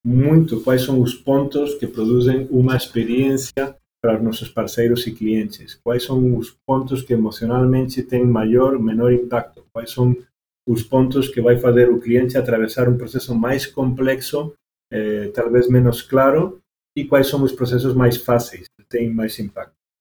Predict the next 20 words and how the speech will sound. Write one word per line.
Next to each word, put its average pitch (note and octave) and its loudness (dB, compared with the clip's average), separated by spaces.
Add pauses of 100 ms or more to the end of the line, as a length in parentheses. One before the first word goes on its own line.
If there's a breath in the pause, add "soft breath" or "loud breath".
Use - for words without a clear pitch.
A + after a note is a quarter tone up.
(140)
É B2+ 4
uma D#3+ 6
atualização C#3+ 2
da C#3 6
jornada B2 4
constante, A#2 -2 (180)
eh, G#2+ -20 (120)
também A#2 -4
porque B2 -6
os - -20
processos A#2+ -4
de G#2+ 2
venda B2+ 2
estão A2 -4
mudando G#2+ -4
em G2+ -16
todos G#2 -12
os A2 -12
nossos G2+ -18
setores. - -18